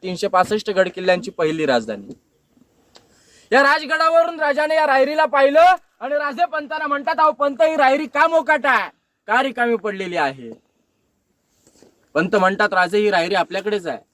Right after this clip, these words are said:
मराठी माणसाकडेच आहे, परंतु ते आदिलशहाच्या सत्तेमध्ये काम करतात." त्यांच्या सत्तेमध्ये काम केलं म्हणून काय झालं? मराठी माणूस आहे, मराठी माणसाची साथ देईल.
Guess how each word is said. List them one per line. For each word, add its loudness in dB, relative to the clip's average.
मराठी 0
माणसाकडेच -2
आहे, -4
परंतु -12
ते -8
आदिलशहाच्या -2
सत्तेमध्ये -12
काम -10
करतात." -20
त्यांच्या 0
सत्तेमध्ये -2
काम -2
केलं -8
म्हणून -4
काय 0
झालं? -4
मराठी 0
माणूस -2
आहे, -4
मराठी -2
माणसाची -8
साथ -6
देईल. -12